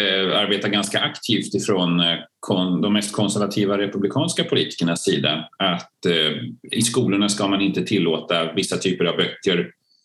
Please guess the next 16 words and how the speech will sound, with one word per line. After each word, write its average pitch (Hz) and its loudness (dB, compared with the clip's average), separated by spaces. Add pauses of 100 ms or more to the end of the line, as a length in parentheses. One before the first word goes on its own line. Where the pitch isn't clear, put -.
(260)
som 98 -2
handlar 101 2
om 208 2
just 120 0
de 107 2
här 98 0
frågorna, 92 0
men 107 2
också 107 0
så 107 -2
här 90 0
critical 95 0
race 90 0
theory 80 2
och 78 -2
sånt. 78 -4